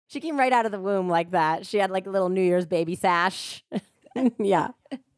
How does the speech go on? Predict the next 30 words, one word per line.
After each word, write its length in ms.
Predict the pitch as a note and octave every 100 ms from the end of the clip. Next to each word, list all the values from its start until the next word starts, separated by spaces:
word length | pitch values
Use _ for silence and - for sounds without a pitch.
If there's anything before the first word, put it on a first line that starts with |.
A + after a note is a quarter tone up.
| _ - -
Uh, 360 | A3 G3 F3+ -
exactly. 800 | G3+ G3 F3+ D#3 - D3 C#4 - _ _ _ _
Sue 260 | - D#4 G4+ C5+ D4+
had 180 | D#4+ E4+
a 60 |
very 340 | B3 A#3 A#3 A#3
intelligent 880 | A3+ - - G3 G#3 D4+ A#4 - -
and 240 | A#3 A#3
close-knit 580 | - A#3 C#4 - F#3 -
family. 600 | - F#3 A3+ F3 C3 C#3+ F#3
Her 100 | G#3+
mother 300 | G3+ G#3 B3
had 160 | G#3 F3+
multiple 520 | E3 F3+ - A#3 F#3
degrees 640 | E3 D3+ C#3+ C#3+ D3+ D3 -
at 100 | A#3
a 60 |
time 280 | B3 - F4+ C#5 B4+
when 460 | C#4 A#3 A3 G#3 - -
many 680 | G#3 G3 G3 G#3 G3+ G3 F3 - -
young 320 | F3+ F3+ F3+
women 220 | F3 E3
especially 640 | D3 - D3+ - F3 E3 D#3 -
were 360 | - F3+ F3
not 180 | E3 D#3+
encouraged 480 | F3 - D#3 D#3+ -
to 120 | D#3+
pursue 640 | - D#3 - - D#3 D#3 E3+
higher 320 | D#3 D3+ D3+
education. 640 | C#3 D3+ D#3 E3+ F4 G#4